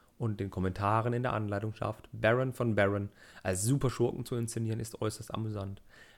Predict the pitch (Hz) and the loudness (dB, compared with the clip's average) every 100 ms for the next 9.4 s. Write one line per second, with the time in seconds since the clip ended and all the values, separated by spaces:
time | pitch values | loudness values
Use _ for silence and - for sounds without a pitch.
0 | - - 101 101 110 127 135 139 139 135 | -20 -6 -2 0 0 -4 -4 -6 -6 -4
1 | 135 - 131 127 - 165 185 156 - 143 | -4 -4 -2 -2 -2 -4 -2 -4 -6 -4
2 | 135 - 139 - 127 135 139 139 127 127 | -4 -4 -6 -4 -4 -2 -4 -6 -4 -4
3 | 131 127 127 - 120 123 113 104 98 101 | -4 -4 -8 -8 -8 -4 -2 -2 -2 0
4 | 117 147 - - - - 117 123 165 180 | 2 0 0 -16 -20 -4 2 4 4 2
5 | 185 156 139 156 147 107 104 101 107 135 | 0 0 0 -2 0 -2 -2 -2 -4 -4
6 | - 117 - 147 170 170 143 135 151 165 | -6 -6 -6 -2 -2 0 -2 0 0 -2
7 | 185 170 165 156 - 120 120 127 120 139 | -2 -6 -6 -6 -4 -4 -4 -6 -4 -4
8 | 135 123 127 131 - - 143 131 123 143 | -2 -2 0 -4 -8 -4 -2 0 0 0
9 | 143 98 92 | -2 -4 -4